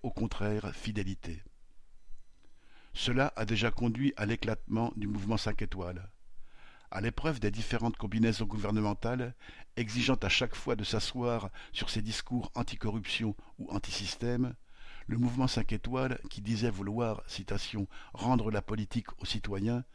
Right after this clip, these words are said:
s'est usé et ne dépasse plus guère les dix pour cent d'intention de vote. Alors, Di Maio,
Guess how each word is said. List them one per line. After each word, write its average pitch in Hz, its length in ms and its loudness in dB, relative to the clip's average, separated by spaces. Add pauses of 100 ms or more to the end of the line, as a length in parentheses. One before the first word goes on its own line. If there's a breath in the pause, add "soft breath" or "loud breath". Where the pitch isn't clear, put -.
(280 loud breath)
s'est - 260 2
usé 113 420 2 (380 soft breath)
et 123 100 4
ne 117 80 4
dépasse 113 420 2
plus 117 200 -2
guère 113 480 2
les 104 160 0
dix 113 200 0
pour - 160 0
cent 117 180 2
d'intention 104 440 2
de 101 80 -2
vote. 85 340 -8 (880 soft breath)
Alors, 123 460 4
Di 98 180 -2
Maio, 120 440 4